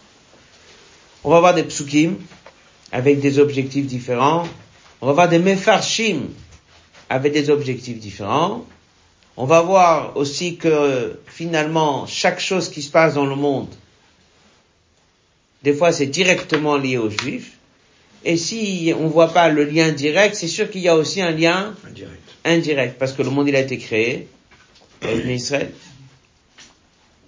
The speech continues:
Speaker 1: Voilà la sikha d'aujourd'hui. Vu qu'il y a beaucoup de nekudot, encore une fois, pour conclure l'introduction, on a donc la paracha avec les plaies,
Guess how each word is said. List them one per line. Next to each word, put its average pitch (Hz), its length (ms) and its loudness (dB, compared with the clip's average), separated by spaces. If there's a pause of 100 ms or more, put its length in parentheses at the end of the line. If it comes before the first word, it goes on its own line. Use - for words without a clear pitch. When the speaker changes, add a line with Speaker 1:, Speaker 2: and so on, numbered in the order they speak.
(1200)
Speaker 1:
Voilà 120 200 0
la 131 120 0
sikha - 260 -4
d'aujourd'hui. 110 680 -2 (800)
Vu 139 100 -2
qu'il 139 80 0
y 139 40 6
a 123 40 4
beaucoup 143 340 -4
de 135 160 -2
nekudot, 117 560 0 (540)
encore 123 120 -2
une 113 80 -4
fois, 135 480 2
pour - 260 -10
conclure 135 480 -2 (1200)
l'introduction, 123 840 -4
on 143 80 -2
a 131 140 2
donc 131 300 0 (640)
la 143 100 2
paracha 151 560 4
avec 120 320 0
les 110 80 -4
plaies, 165 480 0